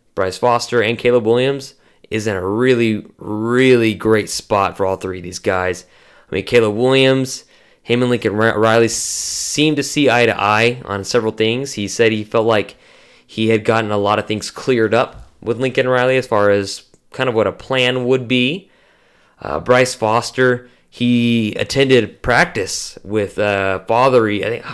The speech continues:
can't remember his, his first name. Um, but he attended practice with Fathery, uh, today or yesterday, and, um, with Orlando Brown, with, uh,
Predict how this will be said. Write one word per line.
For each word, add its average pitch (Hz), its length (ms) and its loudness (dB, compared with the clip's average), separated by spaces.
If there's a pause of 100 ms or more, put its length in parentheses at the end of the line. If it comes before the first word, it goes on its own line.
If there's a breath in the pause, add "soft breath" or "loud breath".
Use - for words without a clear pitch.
can't - 100 -14
remember 110 220 -6
his, 87 160 -10 (120)
his 95 180 -14
first 101 300 -12
name. 95 280 -12 (800 soft breath)
Um, 107 500 0
but 117 320 2
he 120 200 0
attended 127 280 2
practice - 380 -2
with 110 500 2 (180)
Fathery, 120 760 2
uh, 107 60 -2
today 123 520 2
or 120 120 6
yesterday, 120 640 2 (480 soft breath)
and, 120 400 2
um, 98 440 2 (1300)
with 117 240 4
Orlando 120 440 4
Brown, 120 640 2 (380 soft breath)
with, 107 720 0
uh, 95 460 0